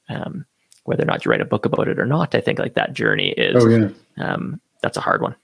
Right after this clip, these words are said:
Speaker 1: And a lot of us, and probably self included in lots of ways, I can,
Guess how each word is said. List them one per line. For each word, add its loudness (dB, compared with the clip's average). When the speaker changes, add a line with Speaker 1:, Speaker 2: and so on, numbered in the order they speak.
Speaker 1:
And -2
a 4
lot 2
of -2
us, -4
and -6
probably 0
self 0
included 0
in -6
lots -2
of -4
ways, 0
I -6
can, -10